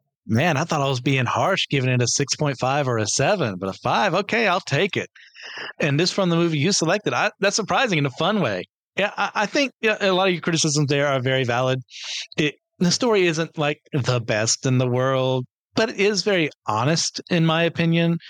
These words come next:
You know what you're getting into. You're getting a direct-to-video film, it's not expecting to be Citizen Kane. It's not expecting to be the original film. You know, it is what it is. I, I say a six point five or a seven, in my opinion. That's,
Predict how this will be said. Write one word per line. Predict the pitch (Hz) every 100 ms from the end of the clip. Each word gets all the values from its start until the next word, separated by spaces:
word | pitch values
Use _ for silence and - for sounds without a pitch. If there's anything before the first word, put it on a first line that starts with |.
| -
You | 180 175
know | 165 139 143
what | 151 160
you're | 139
getting | 143 143 131
into. | 143 131 147 143 143
You're | 151
getting | 127 135 143 139
a |
direct-to-video | 123 123 123 120 - 113 110 117 113 110 110 107 104 - - - -
film, | - 127 123 120 123 123 123 - _ _ - -
it's | 147 131 151
not | 143 143 -
expecting | 120 - 135 127 135 123
to | 120
be | 127 127
Citizen | - 135 127 131
Kane. | 123 127 123 127
It's | 143
not | 135
expecting | 127 - 135 143
to | 135
be | 135 139
the | 139
original | 135 139 165
film. | 151 233 151 - - - - - _
You | 135
know, | 123 135 175 _ _ _ -
it | 233
is | 254 214
what | 240
it | 240
is. | 131 82 -
I, | 175 -
I |
say | 185 208 202
a | 190
six | 254 -
point | 220
five | 185 170 151
or |
a | 143
seven, | 151 139 135
in | 127
my | 123
opinion. | 120 123 120
That's, | 123 131 - -